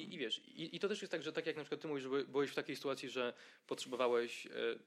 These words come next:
Speaker 2: rozważałeś, czy nie skorzystać z pomocy coacha, natomiast zastanawiałeś się tam sobie, przeglądałeś różne ogłoszenia, więc pomyśl sobie, że na przykład, em, mój przykład dietetyk.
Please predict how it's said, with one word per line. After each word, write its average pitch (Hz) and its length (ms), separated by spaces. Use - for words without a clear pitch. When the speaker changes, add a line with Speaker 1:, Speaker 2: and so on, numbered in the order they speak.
Speaker 2:
rozważałeś, 123 600
czy - 120
nie 117 60
skorzystać 120 340
z - 20
pomocy 120 260
coacha, 160 240
natomiast 349 360
zastanawiałeś 113 640
się 120 60
tam 113 120
sobie, 139 140
przeglądałeś 117 480
różne 127 200
ogłoszenia, 120 440
więc 143 120
pomyśl 185 220
sobie, 165 200
że 160 80
na 151 80
przykład, 147 380
em, 110 520
mój 123 80
przykład 120 240
dietetyk. - 520